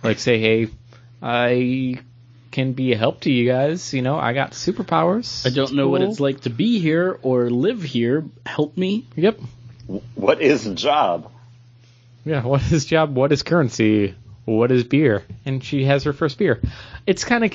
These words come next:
Speaker 1: it's cutesy. It's fun. It has a cute art style that really matches what's going on. It's a buddy comedy <laughs> kinda thing where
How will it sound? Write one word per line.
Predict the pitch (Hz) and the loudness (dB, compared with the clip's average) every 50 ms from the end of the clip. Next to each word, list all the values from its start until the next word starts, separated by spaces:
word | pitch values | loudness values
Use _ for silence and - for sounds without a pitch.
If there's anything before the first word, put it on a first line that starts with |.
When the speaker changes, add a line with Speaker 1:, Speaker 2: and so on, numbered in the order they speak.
| - | 0
Speaker 1:
it's | - 156 139 - - | 0 0 0 0 -4
cutesy. | - - 208 214 208 - - - 220 220 220 214 - - - - - | -4 -2 -2 -2 0 0 0 2 2 4 2 0 -2 -6 -20 -8 -6
It's | 143 127 - - | -6 -4 -4 -8
fun. | - - - 143 147 147 151 151 156 151 151 - | -8 -2 0 2 2 4 2 2 2 0 0 0
It | 135 123 123 | 0 0 2
has | 120 123 117 - | 2 0 0 -2
a | - | -8
cute | - - - 135 139 - - | -8 -4 -2 -2 0 0 0
art | 127 131 127 - | 0 0 0 -2
style | - - 127 123 123 123 120 | -2 -2 0 2 2 2 2
that | 117 110 - | 0 0 0
really | 107 110 117 120 120 120 | 0 0 2 2 2 2
matches | 117 110 101 98 101 107 - - - 123 113 107 | 0 0 -2 -2 -2 -4 -4 -2 0 0 0 0
what's | 104 98 104 101 - - | 0 0 -2 -2 -2 -2
going | - 123 113 107 110 101 98 98 | -2 0 2 2 2 0 0 0
on. | 98 98 95 95 101 101 98 98 - - - - - - - - - - | 0 0 0 0 -2 -2 -4 -6 -12 -18 -20 -20 -20 -20 -20 -10 -6 -4
It's | 123 113 - - - - | -4 -4 -4 -8 -4 0
a | 131 117 110 110 - - - - - - - - | 0 0 0 -2 -6 -20 -20 -20 -20 -20 -6 -2
buddy | - 117 123 135 131 139 139 139 131 - - - - - - - - | 0 0 2 2 2 2 2 0 0 -4 -10 -20 -20 -20 -20 -16 -8
comedy | - 139 131 131 139 143 139 - - 190 156 | -4 -2 0 0 2 2 2 2 2 0 0
<laughs> | |
kinda | - 156 156 151 151 139 | -2 -2 0 0 0 0
thing | - 160 151 151 151 151 135 | 0 0 0 0 0 0 2
where | 123 117 113 110 110 107 | 2 2 4 4 2 0